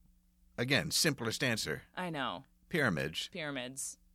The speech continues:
Speaker 1: Gotta be guided by extraterrestrials.
Speaker 2: Okay. You think so?
Speaker 1: Yeah.
Speaker 2: Really?
Speaker 1: Yeah.
Speaker 2: You don't believe that people could build those?
Speaker 1: I believe people could build them,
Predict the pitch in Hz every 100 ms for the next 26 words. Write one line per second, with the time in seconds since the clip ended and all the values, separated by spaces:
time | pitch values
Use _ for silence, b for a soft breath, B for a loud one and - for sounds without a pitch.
0 | _ - - 113 90 82 71 82 76 71
1 | 67 67 69 - - 67 - - - -
2 | 330 - 415 415 220 233 269 285 - 254
3 | 359 - - - - - 269 285 143 104
4 | - _ - - 147 - - 196 208 190
5 | 175 170 160 170 156 156 165 143 147 139
6 | 170 226 277 - - - _ 123 95 113
7 | 104 117 123 95 - 131 80 107 127 90
8 | 73 78